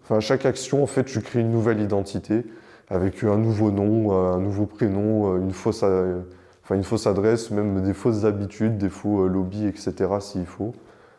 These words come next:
en fonction de la paranoïa de la personne. Après, euh, faut pas non plus partir dans des délires, euh, comment dire, euh, paranoïaques, puisque à la fin, ça devient contre-productif, mais, euh,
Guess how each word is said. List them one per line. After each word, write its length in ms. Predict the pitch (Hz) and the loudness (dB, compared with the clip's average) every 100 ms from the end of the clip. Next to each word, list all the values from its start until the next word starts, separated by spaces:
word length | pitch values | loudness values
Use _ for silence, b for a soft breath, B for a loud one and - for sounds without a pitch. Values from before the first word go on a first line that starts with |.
| B - | B -6
en 80 | |
fonction 380 | 90 107 92 117 | -4 -2 -2 0
de 60 | 101 | 2
la 100 | 95 | 2
paranoïa 520 | 101 98 98 101 101 | 2 0 0 0 0
de 100 | 92 | 0
la 100 | 90 | -2
personne. 460 | - 90 - 104 101 | -2 -6 -4 -2 -2
Après, 280 | 85 - | -6 -4
euh, 200 | 98 85 78 B B B B | -2 -2 -4 B B B B
faut 160 | - - | -18 -2
pas 100 | 104 | 0
non 140 | 98 | 0
plus 160 | 98 104 | -2 -4
partir 360 | 101 - - 98 | -4 -4 -4 -2
dans 140 | 92 | 0
des 120 | 92 | 0
délires, 360 | 92 92 95 90 | 0 0 -2 0
euh, 240 | 85 85 - b b b _ - | -2 -4 -12 b b b _ -6
comment 200 | 95 95 | -2 -2
dire, 280 | 92 87 | -2 -2
euh, 260 | 87 85 85 B B B B - | 0 -2 -4 B B B B 0
paranoïaques, 580 | 101 101 101 110 110 | 2 4 4 2 2
puisque 280 | 113 - - | -4 -10 0
à 60 | 95 | 2
la 120 | 90 | 2
fin, 140 | 90 | 2
ça 160 | 104 98 | -2 -2
devient 200 | 87 90 87 | -2 -4 -4
contre-productif, 920 | 92 - 87 98 95 - - 147 - | -8 -8 -4 -2 -2 -4 -2 -2 -2
mais, 180 | 95 90 | -2 0
euh, 180 | 85 | -2